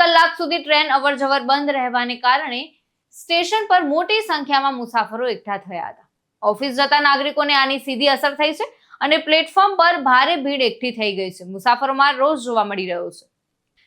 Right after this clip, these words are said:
દહીસર ક્રાઇમ બ્રાન્ચ યુનિટ બારે ફૂડ એન્ડ ડ્રગ્સ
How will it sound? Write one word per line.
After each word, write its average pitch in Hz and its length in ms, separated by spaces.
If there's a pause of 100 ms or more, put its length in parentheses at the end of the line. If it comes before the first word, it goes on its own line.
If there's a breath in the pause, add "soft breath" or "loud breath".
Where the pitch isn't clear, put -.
દહીસર 285 440
ક્રાઇમ 359 280
બ્રાન્ચ 330 360
યુનિટ 320 340
બારે 269 240 (100)
ફૂડ 330 260 (120)
એન્ડ 277 120
ડ્રગ્સ 254 300